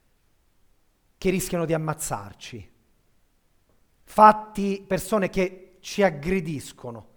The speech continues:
quasi non ci danno speranza di un domani. Il sacerdote, i levita, beh, potrebbero rappresentare, eh, la fede religiosa,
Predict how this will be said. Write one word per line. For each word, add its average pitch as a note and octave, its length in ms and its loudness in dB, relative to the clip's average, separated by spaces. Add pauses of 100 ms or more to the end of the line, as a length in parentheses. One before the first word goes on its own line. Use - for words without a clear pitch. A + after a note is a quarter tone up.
(760)
quasi A3+ 300 6
non G#3+ 140 0
ci G#3+ 120 -2
danno G#3+ 280 4
speranza D3+ 800 2
di D#3 100 -4
un F#3 160 -2
domani. A2+ 580 -6 (1040)
Il E3 120 -6
sacerdote, F#3+ 600 4
i F3 40 2
levita, G3 400 2
beh, G3+ 160 4
potrebbero F#3 480 2
rappresentare, F#3 1160 2
eh, E3+ 280 6
la E3+ 480 6
fede F#3 280 2
religiosa, F3 1080 0